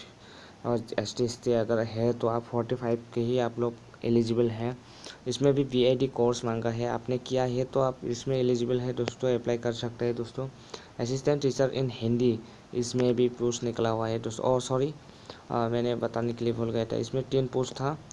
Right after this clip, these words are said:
Assistant teacher science and मैथमेटिक्स, mathematics के लिए जो है वो, अ, टेन post था दोस्तों। तो Hindi के लिए जो है दोस्तों, इसमें भी eighth level पे आप लोग को जो पे scale वो मिल जाएगा दोस्तों। और इसमें आप लोग को graduate आर्ट्स में किया होना चाहिए, और plus आप लोग को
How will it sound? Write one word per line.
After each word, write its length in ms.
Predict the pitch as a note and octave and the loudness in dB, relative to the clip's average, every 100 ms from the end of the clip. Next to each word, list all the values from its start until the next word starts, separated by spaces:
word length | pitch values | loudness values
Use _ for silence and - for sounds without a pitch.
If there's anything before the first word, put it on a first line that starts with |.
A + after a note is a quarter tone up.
| A#2 | -6
Assistant 420 | B2 B2 C#3 C#3 | -4 0 0 0
teacher 200 | B2 C3 | 0 0
science 360 | B2+ B2 B2+ | 0 -2 -2
and 100 | - | -2
मैथमेटिक्स, 560 | B2+ B2 A#2 A#2 A#2 A#2+ - - | -2 0 0 0 -2 -4 -12 -10
mathematics 600 | A#2+ A2+ A#2+ A#2+ A#2+ A#2 | -4 0 0 0 -2 -4
के 120 | - A#2+ | -2 0
लिए 120 | A#2+ | 2
जो 120 | A#2+ | 0
है 100 | C3 | -2
वो, 300 | B2+ A#2+ B2+ - - - - | 0 0 -2 -6 -14 -14 -6
अ, 100 | A#2+ | -4
टेन 220 | A2+ A#2+ | 0 0
post 300 | A#2 A#2+ A#2 | 0 -2 -2
था 80 | B2+ | -2
दोस्तों। 280 | A#2+ A#2 C#3+ C#3 - - - - - - - - - | -2 -4 -6 -8 -16 -20 -20 -20 -20 -20 -20 -10 -2
तो 120 | C3+ | 2
Hindi 380 | B2 C3 C3+ C#3+ | 4 4 6 4
के 120 | C#3+ | 6
लिए 140 | C#3+ | 6
जो 200 | C3+ C#3 | 6 4
है 200 | B2 A#2 | 2 0
दोस्तों, 280 | A#2 A#2 B2 | 0 0 0
इसमें 260 | B2 C3+ C3+ | 0 0 0
भी 120 | - | 0
eighth 160 | C3+ B2+ | 0 2
level 240 | A#2+ A#2+ | 2 2
पे 140 | A#2+ | 0
आप 180 | B2 A#2+ | -2 0
लोग 160 | B2 A#2+ | -2 -2
को 160 | B2+ | -2
जो 120 | A#2+ A#2+ | 0 -2
पे 240 | - A#2+ | 0 -2
scale 240 | A#2 B2 | 0 0
वो 80 | B2 | 0
मिल 180 | A#2 A2+ | 2 0
जाएगा 260 | A2+ A2+ A2+ | 0 0 0
दोस्तों। 380 | A2+ - D3+ | -2 -2 -6
और 340 | D#3+ - A#2 A#2 | -4 -4 -2 -4
इसमें 240 | A#2+ C3 | -4 -2
आप 140 | B2 A#2+ | 0 0
लोग 120 | A#2+ | 0
को 100 | C3 | -2
graduate 460 | A#2+ A#2+ A#2 C3 | 2 2 2 0
आर्ट्स 300 | - A#2 B2 | 2 0 0
में 100 | B2+ | -4
किया 160 | B2 B2+ | -2 0
होना 280 | A#2+ B2 A#2+ | 0 -2 -2
चाहिए, 420 | A#2+ B2 C3 E3 | 0 2 2 0
और 560 | - G#1+ A1 - - C#3 - | -2 -2 -2 -4 -10 -12 -8
plus 320 | - - - | -4 -4 -4
आप 200 | - A#2+ | -2 0
लोग 160 | A#2+ A#2+ | 0 0
को 180 | C#3 | -2